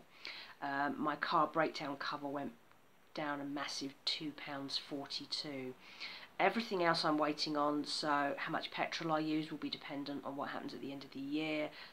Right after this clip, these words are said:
My everything else expenses, I think my petrol is gonna be up this year because I've been going out hiking, and it's, you know, instead of being stuck at home all the time, I wanted to go out and start doing something.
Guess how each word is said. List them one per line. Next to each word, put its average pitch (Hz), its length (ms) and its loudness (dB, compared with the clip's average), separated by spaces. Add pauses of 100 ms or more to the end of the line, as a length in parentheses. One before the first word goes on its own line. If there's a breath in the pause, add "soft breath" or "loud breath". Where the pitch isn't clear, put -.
(100)
My 143 200 -4
everything 151 440 -2
else 165 340 4
expenses, - 920 -4 (320 loud breath)
I - 60 -14
think 170 160 0
my 143 80 2
petrol - 400 -6
is 147 60 -12
gonna 147 160 -6
be 143 220 -6
up - 200 2
this - 220 -4
year 151 220 -2
because 160 300 -8
I've 151 360 -4
been 160 140 -4
going 160 260 -2
out - 140 0
hiking, 160 560 -2 (140)
and 147 140 -6
it's, - 460 -8 (420 loud breath)
you 170 100 -4
know, 143 160 0
instead 147 220 0
of 165 40 -2
being 165 120 2
stuck - 340 4
at - 80 2
home 160 220 2
all 151 60 0
the 147 100 -8
time, 143 220 -2
I 151 60 2
wanted 165 360 0
to 175 60 -2
go 156 140 4
out 147 100 2
and - 100 -4
start - 320 -2
doing 170 240 -2
something. 127 540 -6